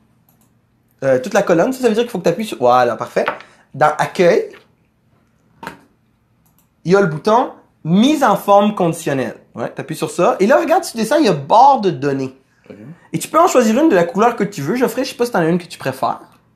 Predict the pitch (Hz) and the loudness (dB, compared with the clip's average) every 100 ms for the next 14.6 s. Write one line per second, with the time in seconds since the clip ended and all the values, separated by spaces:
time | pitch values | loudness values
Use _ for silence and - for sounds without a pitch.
0 | _ - - _ _ _ _ _ _ _ | _ -20 -20 _ _ _ _ _ _ _
1 | - 139 113 - - _ - 190 - - | -10 -8 -8 -10 -18 _ -6 -4 -4 -14
2 | - 135 120 208 - - - _ _ - | -8 -6 -4 -6 -8 -18 -20 _ _ -20
3 | - 180 311 466 302 208 339 - - 131 | -2 2 2 0 0 0 0 -2 -8 -4
4 | 143 330 480 320 190 139 190 - _ _ | 2 2 4 4 2 0 -4 -10 _ _
5 | _ - 285 339 359 294 190 120 185 262 | _ -2 0 4 4 6 4 2 4 4
6 | 143 98 - _ _ _ _ - 202 196 | 2 -2 -12 _ _ _ _ -8 -4 -2
7 | 214 269 427 - - - 220 214 220 226 | 0 0 0 -6 -12 -4 -2 0 -2 -4
8 | 220 202 - 208 277 - _ _ _ _ | -6 -6 -6 -6 -6 -10 _ _ _ _
9 | - 190 196 - 143 143 135 127 123 123 | -2 0 0 -4 -2 0 2 4 4 2
10 | 131 151 151 139 - 165 180 180 175 170 | 0 0 0 -2 0 4 4 4 0 0
11 | 147 139 143 135 139 110 131 165 262 240 | 0 0 2 2 2 -2 -6 -2 0 2
12 | 190 180 202 254 - 160 147 160 151 156 | 2 2 2 2 0 -2 0 2 4 4
13 | 165 151 113 107 123 147 139 117 147 180 | 2 0 -2 -4 0 0 0 -2 0 0
14 | - 190 - - 120 104 | 0 -4 -4 -6 -6 -8